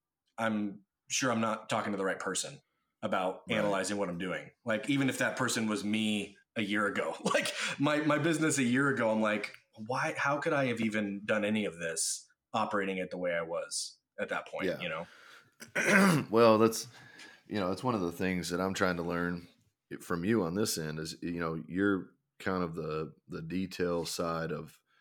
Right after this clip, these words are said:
Speaker 2: the organization of helping the website get going and, and that, what, that stuff.
Speaker 1: Mm-hmm.
Speaker 2: But, you know, before, uh, when I had some, some partnerships and online kind of business, man,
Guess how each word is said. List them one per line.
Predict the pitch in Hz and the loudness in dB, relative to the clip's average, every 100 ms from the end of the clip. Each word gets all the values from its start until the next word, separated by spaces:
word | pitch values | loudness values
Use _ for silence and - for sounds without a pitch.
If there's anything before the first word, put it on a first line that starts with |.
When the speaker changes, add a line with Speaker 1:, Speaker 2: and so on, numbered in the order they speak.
| _ - - | _ -20 -8
Speaker 2:
the | - | 2
organization | 101 92 85 87 87 - 85 | 2 2 2 2 2 0 -6
of | 82 | -6
helping | 85 87 85 | -2 -2 -2
the | 82 | -2
website | 82 80 - 80 76 | -2 -2 -2 -4 -6
get | 76 82 | -10 -8
going | 82 82 80 | -6 -4 -6
and, | 80 - | -8 -10
and | 80 87 | -10 -6
that, | 80 73 | -6 -4
what, | 82 - _ _ | -6 -8 _ _
that | 87 - | -6 -4
stuff. | 90 82 80 | -2 -2 -2
Speaker 1:
Mm-hmm. | 80 - _ _ _ _ _ _ - 98 | -8 -14 _ _ _ _ _ _ -12 0
Speaker 2:
But, | 92 90 - - - - - _ _ | 0 0 -8 -20 -20 -20 -20 _ _
you | 107 | -2
know, | 92 85 80 - _ _ _ _ _ 82 | 0 -2 -4 -10 _ _ _ _ _ -10
before, | 92 92 - 113 127 101 87 90 - - | -6 -6 -4 0 4 4 4 0 -6 -14
uh, | - 85 82 82 | -8 -4 -4 -4
when | 80 82 | -4 -4
I | 85 | -2
had | 85 85 - | 0 -2 -4
some, | 82 82 71 - _ _ _ - | -10 -10 -12 -14 _ _ _ -16
some | 80 | -14
partnerships | - 92 73 80 90 85 80 80 | -2 -2 -2 -4 -2 -2 -2 -8
and | 78 67 - | -10 -12 -14
online | - 87 82 82 82 82 | -6 -4 -2 -2 -2 -4
kind | 87 80 | -6 -6
of | 78 | -4
business, | 82 82 80 80 - _ - - - - _ _ - | -6 -4 -6 -8 -12 _ -20 -20 -20 -20 _ _ -8
man, | 92 87 80 | -4 -2 -4